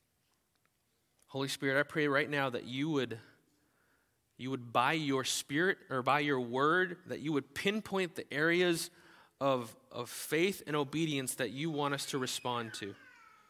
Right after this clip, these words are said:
Lord, those places where you've called us to ordinary obedience, and would you help us to see the difference between walking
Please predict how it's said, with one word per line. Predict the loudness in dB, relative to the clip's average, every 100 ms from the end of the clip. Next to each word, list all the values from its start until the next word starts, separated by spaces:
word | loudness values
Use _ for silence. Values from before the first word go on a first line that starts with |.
| _ _ _ _ _ _ _
Lord, | -2 2
those | 2 2
places | 0 2 4 2 2
where | 2
you've | 2 0 -2
called | -4 2 4 6
us | 2 0 -4
to | -6 -6 -4
ordinary | 2 4 4 2 4 4
obedience, | 4 4 2 2 0 -2 -6 -8 -12 _ _ _ _ _ _ _ _ _ _ -20 -14 -10 -10 -10 -14 -10
and | -2
would | 0 2
you | 2
help | 4 2 2
us | -4
to | -2
see | 0 0
the | 0
difference | 0 0 0 -2
between | -4 -2 -2 0
walking | 2 2 2 0 -2